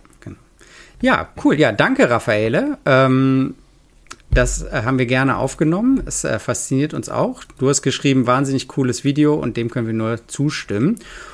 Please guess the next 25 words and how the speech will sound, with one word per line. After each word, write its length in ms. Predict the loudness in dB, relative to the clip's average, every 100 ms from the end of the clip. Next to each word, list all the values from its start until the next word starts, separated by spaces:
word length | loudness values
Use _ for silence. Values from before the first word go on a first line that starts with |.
| -6
Und, 440 | 2 4 4 0 -2
äh, 160 | -2
für 140 | 0 0
alle 180 | 0 2
anderen 260 | 2 4
sei 160 | 4 2
das 140 | 0
eine 160 | -2 -2
Motivation, 760 | -2 -2 -4 -4 0 0 0
uns 300 | -2 -6 -8
auch 220 | -4 -4 -2
Sachen 320 | -2 0 -2
zu 120 | -2
schicken, 380 | -2 -2 -2 -2
die 140 | -2
ihr 100 | -4
toll 240 | 0 0 0
findet, 400 | 0 -2 -2 -4
über 220 | -2 0
die 160 | 0
wir 100 | 0
mal 180 | -2 -2
sprechen 460 | -6 -6 -4 -2 -2
sollen. 400 | 0 0 -2 -4
Oder, 380 | -6 -4 -4